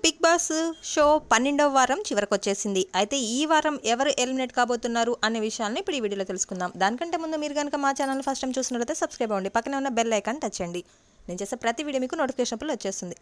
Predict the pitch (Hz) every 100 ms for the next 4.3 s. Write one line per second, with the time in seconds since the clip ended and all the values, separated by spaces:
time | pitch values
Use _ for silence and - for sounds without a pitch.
0 | 202 208 208 196 180 185 180 269 202 -
1 | 160 160 156 _ _ _ _ _ _ _
2 | _ _ 208 277 440 427 415 392 - 254
3 | 302 311 - 208 214 220 233 202 180 180
4 | 202 190 196